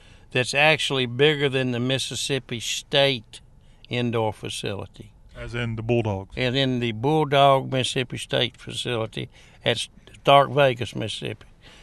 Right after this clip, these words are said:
Speaker 1: And so, uh, or Stark Patch, I forget. It's one of the two. But, uh, anyway, they're building this thing. And I know last year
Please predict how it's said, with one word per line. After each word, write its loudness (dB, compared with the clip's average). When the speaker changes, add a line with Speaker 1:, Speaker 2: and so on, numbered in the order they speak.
Speaker 1:
And 0
so, 2
uh, 0
or -4
Stark 0
Patch, -4
I -4
forget. -8
It's -12
one 2
of -2
the -8
two. -6
But, -10
uh, -4
anyway, 4
they're 4
building 4
this -2
thing. 0
And 2
I 6
know 6
last 8
year 0